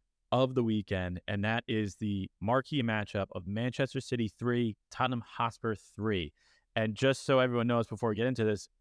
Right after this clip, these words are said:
the X Gs of this game were Manchester City three point zero nine to Tottenham Hotspur's zero point five six. So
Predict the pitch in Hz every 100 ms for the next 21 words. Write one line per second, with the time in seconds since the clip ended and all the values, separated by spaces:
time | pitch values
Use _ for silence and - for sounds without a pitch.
0 | - 113 120 - 131 - - 127 135 143
1 | 107 - 117 117 110 - 117 117 113 98
2 | - 101 101 113 131 151 139 - 139 -
3 | 117 113 107 _ - - 117 147 - 139
4 | 139 135 117 131 143 147 135 110 101 98
5 | - 98 - - 117 - 170 - 143 135
6 | - 104 92 - - 110 104 113 110 -
7 | 98 95 - - 92 87 73 - 85 -
8 | - _ _ - - - 151 135 131